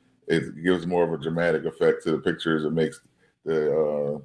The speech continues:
players look more imposing and larger. Uh, I'm usually, uh, photographing with a shallow depth of field, so that way this,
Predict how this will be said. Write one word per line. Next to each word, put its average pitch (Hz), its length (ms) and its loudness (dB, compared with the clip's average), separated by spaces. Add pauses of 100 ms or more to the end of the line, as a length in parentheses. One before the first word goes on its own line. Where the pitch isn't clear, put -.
(160)
players 87 340 0
look 82 120 -4
more 80 220 0
imposing 80 600 -2
and 76 120 -4
larger. 80 640 -2 (460)
Uh, 76 760 0
I'm 92 180 2
usually, 90 400 0 (360)
uh, 82 200 2
photographing 92 760 0
with 85 120 0
a 80 40 -4
shallow 92 400 2
depth 87 240 -2
of 78 100 -4
field, 92 420 0
so 78 220 -2
that 78 200 2
way 80 140 0
this, 73 280 -8